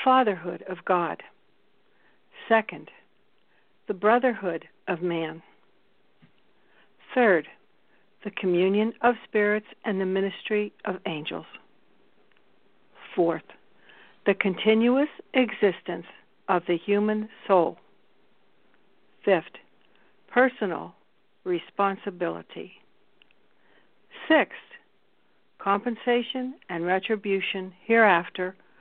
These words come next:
for all the good and evil deeds done on earth. And seventh, eternal progress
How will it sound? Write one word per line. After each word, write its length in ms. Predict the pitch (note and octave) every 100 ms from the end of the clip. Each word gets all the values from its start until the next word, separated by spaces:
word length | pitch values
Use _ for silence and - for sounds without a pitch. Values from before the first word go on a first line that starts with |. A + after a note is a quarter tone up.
| _ - _ _
for 160 | F#3 -
all 180 | F3 E3+
the 100 | E3
good 340 | F#3+ G3+ G#3 - -
and 160 | G#3
evil 300 | G#3 G#3+ G#3+
deeds 320 | G#3 F3 E3+ - - - _ -
done 320 | F3 D#3 D#3+ -
on 180 | - E3
earth. 180 | D#3 D#3 - - - _ _ _ _ _ _ _ -
And 160 | A#3 G#3+ -
seventh, 360 | A3 F3 E3 - - _ _ _ _ _ _ -
eternal 440 | E3+ - F#3 G3+
progress 560 | G#3 - A3 F#3+ E3